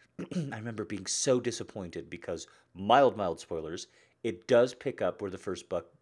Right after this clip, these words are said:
does not drop off. First book stops, second book starts. It's not in the same place or following the same character's perspective. I'm like,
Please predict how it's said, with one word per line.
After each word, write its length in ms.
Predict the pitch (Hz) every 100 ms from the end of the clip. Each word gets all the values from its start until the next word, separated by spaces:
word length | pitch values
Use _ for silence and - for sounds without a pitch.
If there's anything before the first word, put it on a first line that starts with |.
| - -
does 220 | 101 -
not 260 | 95 -
drop 280 | - 98 -
off. 360 | 185 - - - _ _ _ _ _
First 280 | 117 107 -
book 160 | 135
stops, 480 | - - 78 64 -
second 400 | - - 104 104
book 240 | 104 101
starts. 440 | - 90 82 - -
It's 260 | - -
not 420 | 98 95 98 82 _ _ _ _ _ -
in 80 | 104
the 80 |
same 280 | 98 101 92
place 540 | 92 156 156 147 - -
or 100 | 101
following 320 | - 90 85
the 60 | 85
same 220 | - 90
character's 380 | 98 87 - -
perspective. 520 | - - 95 - 90
I'm 140 | 82
like, 140 | 80